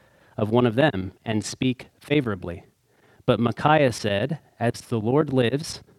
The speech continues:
what the Lord says to me, that I will speak." And when he had come to the king, the king said to him, "Micaiah, shall we go to Ramoth Gilead to battle, or shall we refrain?" And he answered him, "Go up and triumph. The Lord will give it into the hand of the king."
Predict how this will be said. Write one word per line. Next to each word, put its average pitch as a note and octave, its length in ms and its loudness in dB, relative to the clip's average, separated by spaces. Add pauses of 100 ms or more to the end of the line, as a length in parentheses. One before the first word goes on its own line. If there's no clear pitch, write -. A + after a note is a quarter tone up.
(300)
what A2 200 -2
the A2 80 -4
Lord A#2 340 0
says B2+ 400 -2
to B2 100 -6
me, C#3+ 320 2 (440)
that B2+ 440 0
I G#2 140 -4
will F#2+ 160 -6
speak." - 480 -10 (1200)
And B2+ 160 6
when G3+ 100 6
he G#3+ 60 4
had G3+ 160 4
come F3 260 6
to G3+ 100 2
the F#3 100 2
king, B2+ 340 2
the B2+ 80 2
king D3 260 4
said C#3 220 2
to B2+ 60 6
him, C#3 120 6
"Micaiah, C3+ 460 4
shall - 200 0
we C3+ 100 2
go C#3+ 140 4
to C#3+ 80 4
Ramoth C#3 440 4
Gilead D3 460 4
to C3+ 60 0
battle, C#3+ 320 4
or C#3+ 140 4
shall D#3 240 4
we D#3+ 100 2
refrain?" D#3 520 2 (1120)
And F3 100 4
he E3+ 120 6
answered D#3 340 4
him, G3+ 280 4
"Go F#3+ 220 6
up A3 200 4
and D3+ 120 4
triumph. G#3 360 4
The C3 120 2
Lord D#3+ 220 4
will D#3 100 4
give D#3+ 140 4
it D#3+ 80 4
into D#3+ 220 4
the D3+ 100 4
hand F3+ 220 4
of C3+ 40 4
the A2+ 60 0
king." F#2+ 300 -4